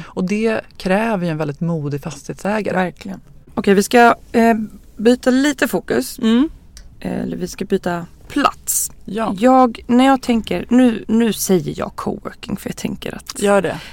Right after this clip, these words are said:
Speaker 2: folket fattar,
Speaker 1: Ja.
Speaker 2: förhoppningsvis.
Speaker 1: Ja.
Speaker 2: Eh, vi kan också säga samverkan om du vill.
Speaker 1: <laughs>
Speaker 2: Skojar. Ehm,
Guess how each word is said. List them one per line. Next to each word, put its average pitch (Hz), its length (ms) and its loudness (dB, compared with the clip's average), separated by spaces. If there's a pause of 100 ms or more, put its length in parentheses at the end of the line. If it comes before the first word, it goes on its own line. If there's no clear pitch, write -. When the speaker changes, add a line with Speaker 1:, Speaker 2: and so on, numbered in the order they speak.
(180)
Speaker 2:
folket - 460 -4
fattar, - 520 -6
Speaker 1:
Ja. 190 40 -4
Speaker 2:
förhoppningsvis. 165 720 -2 (200)
Speaker 1:
Ja. 180 400 -4
Speaker 2:
Eh, 170 480 -2 (140)
vi 175 120 -6
kan 180 160 -2
också - 300 -6
säga - 200 -10
samverkan - 580 -12
om 180 120 -6
du - 160 -10 (300)
vill. - 80 -14 (400)
Speaker 1:
<laughs> 285 680 10
Speaker 2:
Skojar. - 280 -6 (1120)
Ehm, 190 480 2